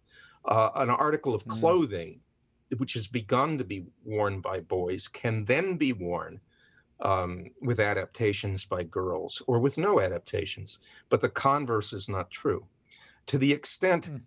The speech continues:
Speaker 1: that something is perceived as essentially feminine, to that same extent, feminists themselves would not, uh, e-, uh, impose it upon their own sons. No feminist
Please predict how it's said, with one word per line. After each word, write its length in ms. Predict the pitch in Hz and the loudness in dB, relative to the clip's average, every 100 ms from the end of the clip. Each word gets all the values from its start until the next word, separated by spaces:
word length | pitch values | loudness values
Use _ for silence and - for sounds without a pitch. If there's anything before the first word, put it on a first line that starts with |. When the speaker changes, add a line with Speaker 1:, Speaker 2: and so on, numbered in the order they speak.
| - | 2
Speaker 1:
that 300 | 127 110 - | 2 2 2
something 720 | - - 151 170 - 147 127 | 2 4 2 0 -2 -2 0
is 180 | 107 | -2
perceived 760 | - - 104 - 131 127 117 101 - | -4 -6 -4 -2 0 -2 -2 -8 -4
as 400 | 107 107 101 - | 0 0 0 -4
essentially 680 | - - - 131 135 107 98 | -4 -2 0 0 -2 -6 -8
feminine, 580 | - 143 143 87 85 85 _ _ _ _ | -2 0 0 -2 -6 -16 _ _ _ _
to 120 | - 113 | -2 2
that 320 | 110 131 - | 4 4 0
same 380 | - 123 117 123 | -2 2 2 2
extent, 560 | - - 101 90 90 _ _ _ | 0 -2 -2 -4 -6 _ _ _
feminists 720 | - - 185 220 226 202 190 - | -20 2 4 6 2 2 -2 0
themselves 1200 | 208 196 185 - 226 254 262 131 - - - - _ _ _ _ - | 0 2 0 0 2 2 2 -4 -12 -10 -10 -12 _ _ _ _ -8
would 300 | 110 123 110 | 2 2 2
not, 460 | 113 113 117 - - _ _ _ - | 0 -2 -4 -18 -20 _ _ _ -2
uh, 240 | 110 104 - - | 2 0 -2 -8
e-, 40 | 131 - _ _ | -10 -10 _ _
uh, 340 | - 120 107 101 - - _ _ _ | -4 0 0 -2 -4 -20 _ _ _
impose 640 | 131 117 - 147 135 123 | 0 0 2 4 4 2
it 120 | 127 | -2
upon 320 | 107 - 120 | -4 -2 0
their 180 | 110 107 | 4 2
own 120 | 107 | 2
sons. 320 | 101 - 95 - - _ | 0 -2 -4 -8 -18 _
No 280 | 139 214 262 | 4 4 2
feminist 800 | - 214 208 196 175 170 - | -2 0 2 2 0 -2 -6